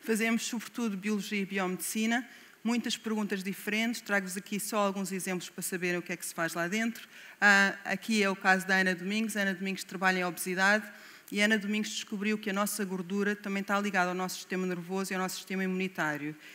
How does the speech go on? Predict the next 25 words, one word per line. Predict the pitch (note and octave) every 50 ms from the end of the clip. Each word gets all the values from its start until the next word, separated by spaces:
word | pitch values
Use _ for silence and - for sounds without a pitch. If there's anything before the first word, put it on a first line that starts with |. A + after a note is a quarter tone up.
| - - -
E | - A3
com | G#3+ A3 - G#3 G3+ G#3
isso | G#3+ A3+ A3+ - A3+
ela | G#3 G#3 G#3
consegue | G#3+ G#3 G3 - - G3+ F#3+
ativar | G3 F#3+ - G3+ F3 F#3+ F#3 F3+
alguns | F3+ F#3 F#3 G#3+ A3+ G#3+ G3
neurónios | G3+ F#3+ F#3 F3+ F3 F3 F3 F#3 F#3+ -
que | - -
fazem | - G#3 G3 F#3+ G3 G3+
reduzir | F#3 - - F#3+ F3 D3+ - - F#3 F#3 F3 E3+ - - - - - - - -
a | F3+ F#3
obesidade. | F3 D#3 - E3+ F3 E3 D3+ C#3+ C#3 C#3 - - - - - - - - - - - _ _ _ _ _ _ -
Muito | F#3+ G#3 A3 A3 G#3 -
conhecimento | A3 G#3 G3+ - - G#3 G3+ G3 G3+ G3 G#3 G3+
novo | G3+ G#3+ A3 A3 G#3+ G#3
e | G#3 G3
também | - G3 F#3+ F#3 F#3
alguma | F#3 F#3 F3+ G3 F#3 F3+
aplicação | F3+ F3 F#3+ F3+ - - F3 - G3+ F3+
que | F3 -
podem | - F#3 F3 F3 F3+
começar | - - F3 - - F#3+ F3 E3+
a | F3
imaginar. | F3 F3 E3+ E3 - F3+ E3+ D#3 C#3+ C#3+ -